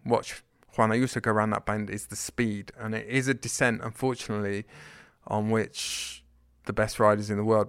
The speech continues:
are probably not braking at all until the last few hairpins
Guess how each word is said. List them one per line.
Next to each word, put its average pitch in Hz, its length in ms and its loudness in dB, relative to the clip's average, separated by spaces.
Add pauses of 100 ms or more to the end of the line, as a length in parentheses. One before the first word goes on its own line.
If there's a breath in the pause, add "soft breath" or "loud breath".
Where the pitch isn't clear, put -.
(140)
are 107 120 -4 (120)
probably 107 320 2
not 107 260 0
braking 107 420 0
at - 200 -4
all 104 260 2
until 104 240 -4
the 104 60 0
last 107 280 2
few 98 200 -6
hairpins 104 720 -4